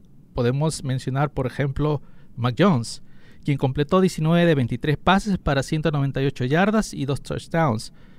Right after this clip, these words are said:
un rating de un ciento cuarenta y dos punto uno, con unos pases increíbles como un pase perfecto a Jakobi Meyers de veintiséis yardas y luego otro de veintiséis yardas a,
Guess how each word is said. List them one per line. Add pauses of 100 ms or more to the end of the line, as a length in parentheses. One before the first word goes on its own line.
(120)
un
rating
de
un
ciento
cuarenta
y
dos
punto
uno, (280)
con
unos
pases
increíbles
como
un
pase
perfecto
a
Jakobi
Meyers
de
veintiséis
yardas
y
luego
otro
de
veintiséis
yardas
a,